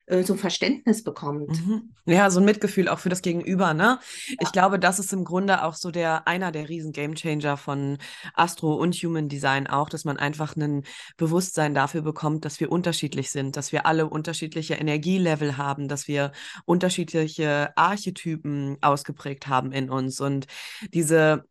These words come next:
Speaker 2: das ist so ein bisschen das Problem der Gesellschaft ja auch, dass wir immer versuchen, so eine One-Size-Fits-All-Geschichte auf jeden überzustülpen, aber durch diese Tools dann eben feststellen, jeder hat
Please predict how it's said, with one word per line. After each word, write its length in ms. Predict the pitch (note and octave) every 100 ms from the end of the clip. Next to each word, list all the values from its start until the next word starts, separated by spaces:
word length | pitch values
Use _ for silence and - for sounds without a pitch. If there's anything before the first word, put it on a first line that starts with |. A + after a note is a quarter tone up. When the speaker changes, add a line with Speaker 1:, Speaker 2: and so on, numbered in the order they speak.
| _ _
Speaker 2:
das 160 | F3 A#3+
ist 100 | -
so 80 | G3
ein 40 |
bisschen 220 | F#3 G3
das 140 | E3 -
Problem 280 | E3 F3
der 100 | F#3
Gesellschaft 460 | D#3+ D3+ E3 G#3 F#3+
ja 140 | D#3
auch, 80 | D3+
dass 160 | E3 -
wir 60 |
immer 160 | D#3 E3
versuchen, 360 | E3+ D#3 F#3 F3+
so 120 | D#3+
eine 120 | D3+
One-Size-Fits-All-Geschichte 1500 | D#3 D#3+ E3 E3 E3+ - E3+ D#3+ - E3 F#3+ F3 D#3 - C#3+
auf 100 | C#3
jeden 220 | D3 C#3+
überzustülpen, 960 | C#3 C#3 C#3 D3+ - C#3+ D3 E3+ F#3+ F#3+ - - G#3
aber 200 | D#3+ D#3
durch 300 | D#3 F#3 F#3+
diese 240 | F3+ E3 E3
Tools 360 | - F#3 F#3+
dann 140 | - D#3+
eben 180 | D3+ D#3
feststellen, 760 | E3+ F3 - - D#3+ D#3+ D#3 - - - -
jeder 340 | F3 F3 F3
hat 300 | E3 -